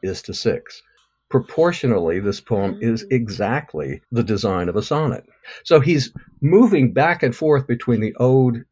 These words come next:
Speaker 1: and the sonnet.
Speaker 2: Something that occurred to me, I, I thought, I was thinking actually about Petrarch, and you ju-,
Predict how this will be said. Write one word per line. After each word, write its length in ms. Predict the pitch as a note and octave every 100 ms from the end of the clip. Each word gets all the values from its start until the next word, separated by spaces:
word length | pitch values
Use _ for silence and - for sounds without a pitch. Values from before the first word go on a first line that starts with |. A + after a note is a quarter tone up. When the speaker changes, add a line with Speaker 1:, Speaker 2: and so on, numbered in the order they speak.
| _ -
Speaker 1:
and 160 | G#2+
the 60 | G2
sonnet. 480 | - A2 F2 C2 - _
Speaker 2:
Something 500 | - F4 E4 D#4+ E4
that 120 | D4
occurred 420 | B3 B3 C#4 C#4 C4
to 120 | C4+
me, 400 | A#3 A3 A3 -
I, 140 | - -
I 100 | A#3
thought, 240 | A#3 C4+ -
I 60 |
was 140 | B3+ C4
thinking 360 | E4+ D#4+ D#4+
actually 320 | C#4+ - C#4+
about 320 | C4+ C4 A#3 -
Petrarch, 720 | F#4+ F#4+ - B3 G3 - - - - - -
and 260 | C#4 C4+
you 120 | - C4
ju-, 160 | D4+